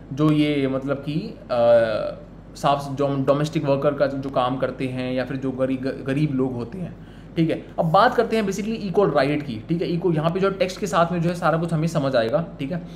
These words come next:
तो स-, जो ऊपर की story है वो क्या बताती है, हमें कांता के बारे में बताती है। जो कांता जो है line में खड़ी हुई है vote देने के लिए, हमने सारा कुछ discuss कर चुका, मैं बता चुका हूँ, बस थोड़ा जल्दी-जल्दी यहाँ पे explain करूँगा। कांता जो है लाइन में खड़ी हुई है vote देने के लिए,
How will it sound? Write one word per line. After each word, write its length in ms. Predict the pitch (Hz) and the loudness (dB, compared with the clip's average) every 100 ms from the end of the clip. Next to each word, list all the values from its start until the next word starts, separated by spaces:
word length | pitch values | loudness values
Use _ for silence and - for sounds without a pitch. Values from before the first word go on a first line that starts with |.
| - - - | -18 -18 -6
तो 80 | 233 | -4
स-, 200 | 214 - 180 | -2 -2 2
जो 140 | 165 | 4
ऊपर 280 | 226 202 226 | 4 4 2
की 100 | 226 | 2
story 340 | - 185 214 | 4 6 6
है 200 | 190 196 | 4 2
वो 140 | 208 196 | 2 2
क्या 200 | 190 190 | 4 2
बताती 320 | 185 180 185 | 4 2 2
है, 120 | 190 | -2
हमें 160 | 185 180 | 0 2
कांता 300 | 147 151 170 | 2 2 2
के 100 | 170 | 4
बारे 200 | 160 165 | 4 4
में 80 | 151 | 4
बताती 300 | 143 147 156 | 4 2 0
है। 180 | 151 160 - - - | -2 -4 -8 -14 -6
जो 60 | |
कांता 380 | 156 151 156 175 | 2 4 6 4
जो 120 | 170 | 4
है 180 | 165 170 | 4 4
line 200 | 147 139 | 4 2
में 120 | 156 156 | 0 0
खड़ी 180 | 147 165 | 2 2
हुई 160 | 160 | 4
है 60 | 165 | 2
vote 260 | 139 147 143 | 2 2 2
देने 220 | 131 147 | -2 0
के 80 | 156 | 2
लिए, 80 | |
हमने 140 | 156 156 | 2 2
सारा 240 | 165 156 | 2 2
कुछ 100 | 165 | 4
discuss 220 | 156 170 | 2 0
कर 140 | 160 160 | 0 0
चुका, 180 | 165 170 | 2 2
मैं 140 | 170 | 2
बता 180 | 143 147 | 4 4
चुका 200 | 156 160 | 4 2
हूँ, 80 | 165 | 0
बस 140 | 160 | 0
थोड़ा 160 | 151 147 | -2 0
जल्दी-जल्दी 380 | 139 135 143 143 | 0 0 0 -2
यहाँ 140 | 139 | -4
पे 80 | 143 139 135 | -4 -4 -6
explain 300 | 131 139 135 | -8 -6 -2
करूँगा। 300 | 120 117 151 - - - | -2 -4 -6 -10 -18 -10
कांता 280 | 135 147 180 | 0 4 4
जो 120 | 180 | 4
है 100 | 190 | 4
लाइन 180 | 170 156 | 4 4
में 120 | 165 160 | 4 2
खड़ी 160 | 156 | 4
हुई 180 | 175 175 | 4 6
है 60 | 170 | 4
vote 300 | 143 160 151 | 4 2 2
देने 240 | 135 151 | 0 0
के 100 | 156 | 0
लिए, 300 | 151 151 151 | 0 0 0